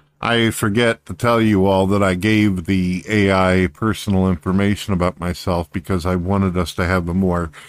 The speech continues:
intimate conversation. I wanted it to refer to me as if it's talking to me. Um, I don't know enough about A I to know if, uh,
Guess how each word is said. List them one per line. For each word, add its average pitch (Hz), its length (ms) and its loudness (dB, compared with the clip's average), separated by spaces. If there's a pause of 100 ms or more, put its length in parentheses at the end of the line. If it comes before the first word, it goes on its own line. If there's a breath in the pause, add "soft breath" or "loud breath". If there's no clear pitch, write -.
(300 loud breath)
intimate 92 640 -4
conversation. 95 1000 -2
I 78 80 -8
wanted 90 400 -6
it 87 140 -8
to 87 100 -18
refer 92 560 -2
to 85 500 -4 (320 loud breath)
me 92 520 0 (300 loud breath)
as 95 220 -6
if 95 200 -2
it's - 220 -6
talking 98 500 -2
to 98 180 -8
me. 92 280 -10 (800 loud breath)
Um, 92 500 0 (360)
I 117 100 -2
don't 117 220 0
know 107 200 2
enough 104 300 0
about 90 280 0
A 90 220 0
I 85 300 0
to 85 140 -4
know 87 320 0
if, 82 260 -6
uh, 85 340 -4